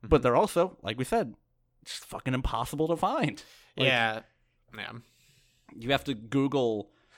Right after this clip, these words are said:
Speaker 1: top ten phone games that aren't Clash of Blank,
Speaker 2: <laughs> Yeah,
Speaker 1: and
Speaker 2: yeah.
Speaker 1: you might get an okay list, and that
Speaker 2: The
Speaker 1: it
Speaker 2: thing
Speaker 1: sucks.
Speaker 2: is, is I,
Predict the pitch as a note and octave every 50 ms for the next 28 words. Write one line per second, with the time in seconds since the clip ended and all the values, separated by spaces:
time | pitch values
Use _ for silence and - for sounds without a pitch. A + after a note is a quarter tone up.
0 | _ _ _ _ _ - - - - C#3 D3 - - - F3+ D#3+ D3+ C#3 C3 -
1 | D#3 D#3 D#3+ D#3+ D3 C#3 C3+ B2+ B2 A2+ - - B2+ - - C3 B2+ A#2+ - -
2 | - - D#3 C#3+ C3 C3 - - C#3 C#3+ C3 A#2 A#2+ B2+ C#3+ E3 D#3+ B2 G#2 -
3 | C3+ C#3 - F3 D#3+ D3 C3+ A#2+ A2+ G#2+ G#2 G#2 G#2 G2+ G#2+ A2 A2 G#2+ G#2+ G#2+
4 | B2+ D3+ C#3+ C#3+ D3 C3 D3 D3+ C#3 - - C#3+ B2+ C3 B2+ B2 - - B2+ B2
5 | A#2+ A#2+ - - - B2 A2+ G#2+ G2+ G2 G2 F#2+ F2+ F#2 - - - - G2+ G2+
6 | G#2 A2+ A#2 A#2 - _ _ _ _ _ _ _ _ _ _ - - - - -
7 | - - - - - - - B3 B3+ B3 G3 - F#3+ F#3 D#3+ - - - _ -
8 | F#3 A3 G#3+